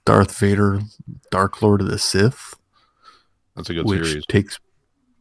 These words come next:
Speaker 1: yeah, it takes place directly after Revenge of the Sith, and it is so good so far. I'm already into volume three.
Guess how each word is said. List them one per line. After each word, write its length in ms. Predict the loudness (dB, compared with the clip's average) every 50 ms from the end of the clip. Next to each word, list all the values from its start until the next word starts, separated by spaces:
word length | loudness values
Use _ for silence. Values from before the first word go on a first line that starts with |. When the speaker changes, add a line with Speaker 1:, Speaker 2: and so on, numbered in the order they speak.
| -14 -8
Speaker 1:
yeah, 300 | -4 -2 0 2 2 2
it 80 | 0 0
takes 220 | 0 -2 -2 0
place 220 | 0 0 0 0 0
directly 380 | -2 -2 -2 -2 -2 -2 -2
after 320 | 0 -2 -2 -2 -4 -4 -4
Revenge 300 | -2 -4 -4 -4 -2 -2
of 60 | -2
the 80 | -2 -2
Sith, 360 | 0 0 0 0 0 -2 -6
and 180 | -6 -4 -2
it 100 | -2 -2 -4
is 100 | -6 -8
so 300 | -8 -4 -2 -2 -2 0
good 260 | -2 -2 -4 -4 -6
so 180 | -6 -4 -4 -4
far. 380 | -4 -4 -4 -4 -4 -4 -6 -8 _ -20 -20 -20 -20 -16 _ 0
I'm 160 | 2 4 4
already 240 | 4 2 2 0 -2
into 160 | -2 -2 -2
volume 380 | -4 -4 -4 -4 -4 -6 -6
three. 480 | -8 -8 -6 -4 -4 -2 -2 -4 -6